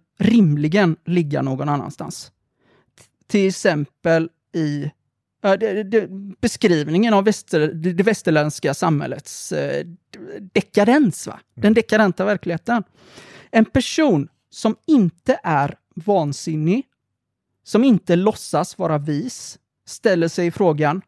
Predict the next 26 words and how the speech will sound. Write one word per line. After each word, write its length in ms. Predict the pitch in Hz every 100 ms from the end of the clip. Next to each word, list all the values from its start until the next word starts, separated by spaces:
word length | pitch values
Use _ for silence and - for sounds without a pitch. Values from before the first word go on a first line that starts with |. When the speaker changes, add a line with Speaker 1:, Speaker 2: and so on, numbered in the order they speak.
| _ _ _ _ _ _ _
Speaker 1:
"Men 420 | 208 196 262 285 277
om 240 | 226 208 -
detta, 580 | 262 - _ - 196 269 _ _ _ _ _ _ _ _ _ _ _ _ _ _ _ _ 214
eh, 340 | 202 196 196 208 _ _ -
även 360 | 233 170 175
är 220 | 165 160
min 320 | 170 226 285 285
kultur", 520 | 277 226 160 123 - _ 113
Speaker 2:
Mm. 220 | 92 90
Speaker 1:
alltså 180 | 175 185
den 380 | 214 196 202
västerländska 640 | 190 214 - 165 175 - 165
ku-, 280 | - 170 - 175 - 359 - 220
den 120 | 208
västerländska 600 | 214 - 160 151 151 151
kulturen 460 | 151 175 - 151 147
som 140 | 165
man 140 | 165 175
lever 300 | 156 165 240
i. 160 | 123 - _ _ _ _ _ _ _
"Och 340 | - - - 220
om 280 | 254 254
jag 320 | 214 175 160 -
finner 540 | 202 165 160 214 247
denna 320 | 233 247 170
verklighetsbeskrivning 1400 | 175 180 - 156 151 - - 165 - 175 160 151 151 151